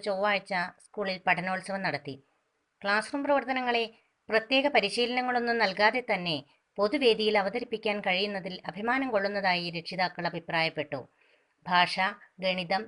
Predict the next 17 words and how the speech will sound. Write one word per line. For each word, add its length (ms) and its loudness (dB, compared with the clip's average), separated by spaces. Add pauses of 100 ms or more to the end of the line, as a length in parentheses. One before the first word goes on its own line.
ശാസ്ത്രവിഷയങ്ങൾ 960 0
എന്നിങ്ങനെ 440 -2
എല്ലാ 340 0
വിഷയങ്ങളിലും 720 0 (400)
ഊന്നിക്കൊണ്ടുള്ള 560 2 (120)
പഠന 220 4
പ്രവർത്തനങ്ങളാണ് 840 0 (100)
കുട്ടികൾ 340 -6 (100)
അവതരിപ്പിച്ചത്. 680 -6 (500)
വാണിയംകുളം 500 4
പഞ്ചായത്ത് 480 4
ക്ഷേമകാര്യ 540 0
സ്റ്റാൻഡിംഗ് 420 -2
കമ്മിറ്റി 260 -6
ചെയർമാനും 600 -2
വാർഡ് 280 2
മെമ്പറുമായ 580 0